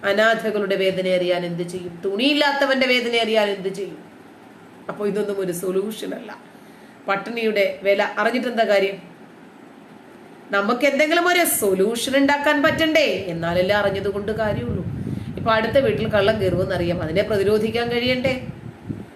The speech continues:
ആ കുട്ടി ആക്സിഡന്റിലാകുമെന്നറിയാം, ആ ആക്സിഡന്റ് ഉണ്ടാകാതിരിക്കാൻ നോക്കണ്ടേ? അതല്ലാതെ ഇതെല്ലാ അദൃശ്യവും അറിയുന്ന പഠിച്ചവൻ ഒന്നിലും ഒട്ട് സഹായിക്കത്തുമില്ല. എല്ലാം ഞാനാണെന്നാണ് എട്ടുകാലി മമ്മൂഞ്ഞിനെ പോലെ അങ്ങ് ഏക്കുന്നത്. പോട്ടെ,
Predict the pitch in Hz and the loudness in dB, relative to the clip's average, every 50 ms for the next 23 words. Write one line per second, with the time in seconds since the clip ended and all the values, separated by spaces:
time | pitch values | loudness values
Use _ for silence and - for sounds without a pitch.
0 | - - - 262 285 277 254 240 220 277 247 226 226 233 226 - 254 254 254 247 | -6 0 0 2 2 0 -2 0 0 2 4 4 2 2 -2 -4 -4 -4 -2 -2
1 | 240 226 208 202 190 196 196 214 214 208 196 196 190 190 180 170 170 170 160 175 | 0 2 2 2 0 0 0 0 2 2 2 2 2 2 0 0 -4 -4 -4 -4
2 | 175 180 180 180 180 214 214 214 214 202 185 185 202 214 214 226 233 233 233 233 | -2 -2 -4 -4 -4 -4 -4 0 0 0 2 2 2 2 4 4 4 4 2 0
3 | 220 233 240 233 233 240 233 247 254 247 247 247 - - - - 202 170 185 180 | 0 -2 -2 -2 -2 -4 -4 -4 -6 -6 -6 -8 -8 -12 -14 -14 -10 -6 -4 -2
4 | 180 190 190 190 185 190 196 185 190 202 220 220 208 190 202 202 196 - 233 220 | -2 0 0 -2 -2 -2 -2 0 0 0 2 2 2 2 0 0 0 -2 -2 0
5 | 214 214 208 202 202 196 196 185 196 190 185 - - 208 185 180 185 - - - | 0 2 2 0 0 -2 -4 -2 -2 -2 -4 -2 -2 -2 -2 -2 -2 -6 -14 -20
6 | - - - - - - - - - - 214 208 208 226 240 240 247 247 240 240 | -20 -20 -20 -20 -20 -20 -20 -14 -6 -2 -2 0 0 2 2 2 2 2 0 0
7 | 240 220 220 208 185 175 175 202 214 214 214 240 233 226 240 226 214 208 214 208 | -2 -2 -2 -2 -2 0 2 2 0 0 0 -2 -2 -2 -2 -2 0 2 2 2
8 | 196 190 185 190 202 208 214 220 233 233 214 202 190 185 196 202 220 208 196 202 | 2 0 0 -2 -2 -4 0 2 2 2 2 2 0 0 0 0 -2 -2 -2 -2
9 | 202 202 190 190 185 180 180 208 196 202 196 190 202 196 196 196 190 196 190 190 | -4 -2 -2 -2 -2 -2 -2 -2 -2 0 0 0 -2 -2 -4 -4 -4 -4 -2 -2
10 | 190 185 190 196 185 185 180 175 170 170 170 170 - 185 175 175 170 170 - - | -4 -4 -2 -2 -2 -2 -2 -2 -2 -4 -4 -4 -4 -4 -4 -4 -6 -8 -6 -2
11 | 208 214 214 214 - - | -2 0 0 0 -4 -6